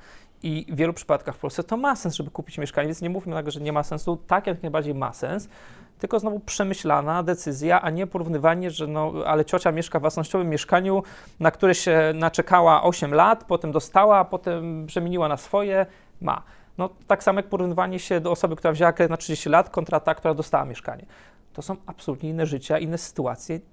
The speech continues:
Nie da się tego porównywać, więc jeśli już jest ta decyzja, kupuje i się decyduje na tak poważny krok, no to jednak powinna być trochę bardziej przemyślana, albo często też ta rodzina, no bo chciałem powiedzieć, że powinna być uświadomiona, to jest cięż-, często ciężko zrobić,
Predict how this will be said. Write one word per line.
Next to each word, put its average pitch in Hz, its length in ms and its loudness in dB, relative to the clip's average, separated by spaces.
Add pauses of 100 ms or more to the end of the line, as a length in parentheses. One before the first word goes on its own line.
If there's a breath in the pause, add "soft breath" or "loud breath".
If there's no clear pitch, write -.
Nie 254 260 -6
da 131 80 -10
się - 100 -16
tego 135 200 -4
porównywać, 143 720 -4
więc 160 320 -6
jeśli 165 300 -6
już 165 160 -6
jest 180 140 -4
ta 185 80 0
decyzja, 160 360 -6
kupuje 160 640 -2
i 139 60 -8
się - 120 -14
decyduje 151 300 -6
na 143 100 -4 (220)
tak 175 240 -4 (120)
poważny 143 480 2
krok, 139 400 -2 (580 soft breath)
no 160 120 -8
to 175 120 -6
jednak 180 240 -4
powinna 190 220 -4
być 175 80 -14
trochę 196 220 0
bardziej 196 260 6
przemyślana, 160 840 -2
albo 170 520 0
często 175 340 -6
też - 380 -10 (100)
ta 170 80 2
rodzina, 165 600 -2 (120)
no 165 140 -8
bo 156 240 -4
chciałem 160 200 -4
powiedzieć, 147 180 -4
że 147 80 -6
powinna 151 220 -4
być 143 100 -8
uświadomiona, 143 480 -6
to 156 100 -8
jest - 120 -14
cięż-, - 360 -12
często 160 260 -6
ciężko 160 320 -4
zrobić, 165 440 -2